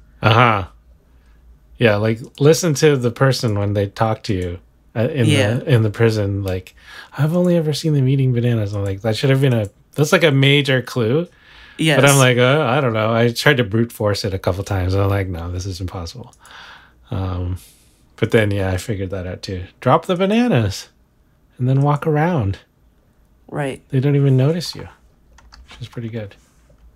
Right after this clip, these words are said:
Speaker 1: But it did take me a couple of tries, and it's frustrating 'cause you can't save inside.
Speaker 2: Yeah.
Speaker 1: And then the boss is so cheesy
Speaker 2: Yes.
Speaker 1: and, and easy at the end. I'm like, "Oh, okay." Well, I guess,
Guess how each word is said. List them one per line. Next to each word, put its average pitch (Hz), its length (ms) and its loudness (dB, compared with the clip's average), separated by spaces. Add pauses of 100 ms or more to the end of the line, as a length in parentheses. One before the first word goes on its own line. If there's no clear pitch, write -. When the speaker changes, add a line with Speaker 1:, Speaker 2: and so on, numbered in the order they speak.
(440)
Speaker 1:
But 143 100 2
it 147 40 0
did 233 120 0
take 226 160 2
me 180 80 2
a 165 60 4
couple 135 240 2
of 117 80 0
tries, 104 260 2
and 120 220 -4
it's 120 180 2
frustrating 135 420 0
'cause 113 120 -2
you 110 80 -4
can't 113 240 -2
save 90 440 -6 (360)
inside. 98 380 -6 (100)
Speaker 2:
Yeah. 147 380 -4 (920)
Speaker 1:
And 143 160 4
then 175 160 4
the 170 80 2
boss 123 640 2 (160)
is 123 160 0
so 160 340 4
cheesy 123 800 -2 (960)
Speaker 2:
Yes. 120 400 0
Speaker 1:
and, 120 140 2
and - 80 -8
easy 120 580 0
at 101 160 -6
the 104 140 -6
end. 98 280 -4
I'm 104 140 -2
like, 110 220 -2
"Oh, 110 360 -2 (200)
okay." - 380 -12 (880)
Well, 139 100 4
I 139 60 6
guess, 165 260 2